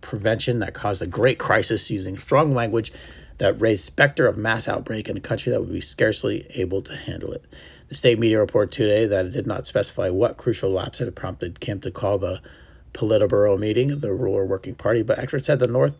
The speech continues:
could be wrestling with a significant setback in this pandemic fight.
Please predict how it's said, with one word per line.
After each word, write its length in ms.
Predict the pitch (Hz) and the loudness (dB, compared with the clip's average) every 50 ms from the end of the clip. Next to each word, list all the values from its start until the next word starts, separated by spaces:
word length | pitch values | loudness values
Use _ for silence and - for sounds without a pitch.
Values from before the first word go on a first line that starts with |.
| - | -12
could 300 | - - 131 151 160 143 | -4 -2 0 0 0 0
be 240 | - - 117 120 113 | -2 0 0 0 0
wrestling 500 | - - 104 107 110 - 131 135 135 - - | 0 0 0 0 0 -2 -4 -4 -6 -8 -6
with 160 | - 98 98 92 | -6 -4 -4 -4
a 40 | |
significant 500 | - - 131 135 107 107 - - 120 120 | -4 -6 -6 -6 -6 -4 -2 -2 -2 -2
setback 440 | - - 98 76 - 101 104 - - | -2 -2 -2 -2 -2 -4 -6 -6 -8
in 100 | - - | -8 -8
this 120 | - - - | -8 -10 -12
pandemic 500 | - - - 92 - 90 87 - - - | -10 -10 -10 -8 -6 -8 -8 -8 -12 -10
fight. 300 | - - - - 64 | -12 -10 -8 -8 -10